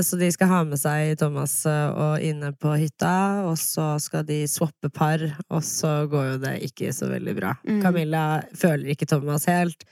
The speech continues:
Speaker 1: men Ine føler jo Petter,
Speaker 2: Mm.
Speaker 1: obviously. Så
Speaker 2: Mm.
Speaker 1: det er drithumor.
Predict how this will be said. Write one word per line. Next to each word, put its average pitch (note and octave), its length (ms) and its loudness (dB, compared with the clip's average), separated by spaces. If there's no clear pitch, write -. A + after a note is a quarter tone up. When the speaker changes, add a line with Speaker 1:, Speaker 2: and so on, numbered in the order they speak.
Speaker 1:
men E3 340 0
Ine C#3+ 720 0
føler C#3 320 0
jo C3 260 -4
Petter, - 400 -6
Speaker 2:
Mm. G#3+ 100 2
Speaker 1:
obviously. F#3 640 -4
Så G#3+ 80 0
Speaker 2:
Mm. G3+ 80 2
Speaker 1:
det F3+ 80 -2
er - 100 -6
drithumor. - 400 -10